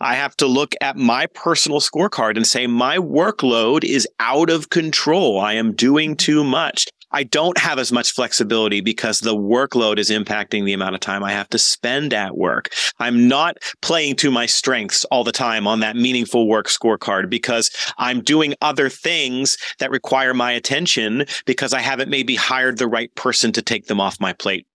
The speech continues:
So you're absolutely right. We have to sort of look at it through that lens.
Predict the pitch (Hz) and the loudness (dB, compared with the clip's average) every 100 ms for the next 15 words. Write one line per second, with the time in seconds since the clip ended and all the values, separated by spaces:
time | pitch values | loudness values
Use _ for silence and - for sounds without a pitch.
0 | _ _ _ _ - - 123 147 151 139 | _ _ _ _ -4 0 0 0 -2 0
1 | 151 123 135 120 117 107 127 135 - 139 | 0 2 0 0 -2 -2 -4 -4 0 0
2 | 113 117 131 117 113 101 _ _ _ - | 2 0 0 0 -2 -4 _ _ _ -2
3 | 135 127 117 117 113 117 127 110 110 | 2 4 2 -2 -2 0 0 0 -2